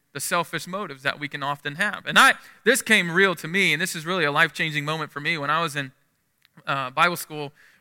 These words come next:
training to be a pastor, right? So if anybody should know, it should be me. And, um, you know, I am in school, and I go to a, a Walmart near my, uh, my, my campus in Missouri, and I'm just going to get something from the frozen food section, and I see this guy in a wheelchair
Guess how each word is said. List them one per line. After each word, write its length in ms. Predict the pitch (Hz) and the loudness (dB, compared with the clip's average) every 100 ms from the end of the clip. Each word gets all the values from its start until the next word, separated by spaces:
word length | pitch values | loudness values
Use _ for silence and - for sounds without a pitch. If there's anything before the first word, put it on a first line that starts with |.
| - | 4
training 380 | 196 220 202 | 8 8 4
to 120 | 165 170 | -2 2
be 140 | 165 | 2
a 60 | 147 | 4
pastor, 500 | 185 170 151 139 139 | 6 6 4 -4 0
right? 240 | 143 151 | 0 0
So 180 | - 147 | -2 -2
if 100 | 147 | 0
anybody 400 | 202 165 156 151 | -2 4 4 4
should 200 | - 151 | 0 0
know, 240 | 175 160 | 2 4
it 100 | 147 | 2
should 180 | - 170 | 0 -2
be 100 | 151 | -2
me. 360 | 160 180 143 - _ - _ | 0 0 0 -6 _ -20 _
And, 400 | 156 160 151 151 | 6 8 6 6
um, 320 | 151 143 143 | 2 2 -4
you 100 | 156 | -2
know, 60 | 160 | 4
I 240 | 175 185 - _ _ | 8 6 4 _ _
am 120 | 151 170 | -2 0
in 120 | 175 | 0
school, 460 | - - 190 208 | -4 -2 0 0
and 80 | 196 | 4
I 100 | 151 | 4
go 200 | 147 170 | 4 0
to 260 | 165 165 156 | 0 -2 -2
a, 20 | 143 - | -4 -8
a 80 | 139 | -6
Walmart 440 | 139 175 170 156 | -2 0 4 2
near 300 | 147 160 165 | 2 2 2
my, 420 | 147 147 143 139 135 _ _ - | 2 2 2 2 -2 _ _ -2
uh, 280 | 135 131 117 | 0 0 -2
my, 220 | 139 139 | -2 -2
my 160 | 135 131 | 2 2
campus 640 | - 190 202 156 175 - - | 4 0 2 -2 -2 -10 -6
in 300 | 143 139 139 | -4 -4 -6
Missouri, 540 | 143 143 160 160 185 196 | -10 -4 4 8 8 6
and 180 | 147 135 _ _ _ | 0 -2 _ _ _
I'm 200 | - 156 | 2 2
just 340 | 147 156 - 147 | 2 -2 -2 -2
going 220 | 165 170 | 0 0
to 60 | 156 | 0
get 180 | 170 | 0
something 320 | 170 175 170 165 | 0 -4 -4 -8
from 120 | 165 | -8
the 60 | 147 | -6
frozen 380 | - 175 156 | -2 -4 -4
food 260 | 139 190 196 | -8 -6 -4
section, 460 | - 165 - 190 185 | 2 2 2 -4 -2
and 100 | 151 | 0
I 80 | |
see 240 | 143 - 220 | 0 -2 -4
this 160 | 185 | -4
guy 200 | - 185 | -2 -2
in 60 | 175 | -2
a 60 | 156 | -4
wheelchair 600 | 156 180 - 156 147 | -4 -6 0 2 2